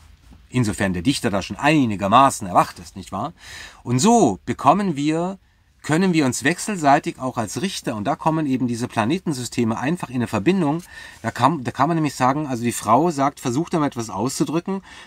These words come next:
und dann sagt er, das war jetzt, also, das ist einfach nicht verständlich, es tut mir leid, also der, die, die Grammatik ist schon mal überhaupt nicht richtig, und du bringst da auch Bilder zusammen, die, die für mich nicht zusammengehören. Und so kann,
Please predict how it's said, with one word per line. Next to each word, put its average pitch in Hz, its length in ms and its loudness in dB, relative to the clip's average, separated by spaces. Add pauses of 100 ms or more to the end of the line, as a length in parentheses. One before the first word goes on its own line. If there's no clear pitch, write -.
und 127 160 2
dann 120 220 4
sagt 117 260 2
er, 156 60 0
das 120 180 -2
war 110 120 2
jetzt, 101 120 -6
also, 110 260 -6 (180)
das 98 200 -10
ist 107 140 -8
einfach 104 280 -6
nicht 120 220 -2
verständlich, 170 480 -4
es 135 100 -2
tut 139 160 -2
mir 127 120 0
leid, 170 260 0
also 117 180 -6
der, 107 240 -6
die, 107 380 -8
die 95 140 -8
Grammatik 127 440 0
ist 143 140 -6
schon 120 120 -2
mal 113 160 -2
überhaupt 160 520 -2
nicht 123 220 -4
richtig, 135 420 -4 (380)
und 139 180 2
du 139 80 6
bringst 131 460 0
da 156 60 0
auch 127 140 -2
Bilder 143 380 2
zusammen, 107 480 -2
die, 120 140 -2
die 110 320 -4
für - 140 -4
mich 110 260 -2
nicht 147 160 -4
zusammengehören. 123 960 0 (1120)
Und 135 160 2
so 170 160 10
kann, 185 420 -2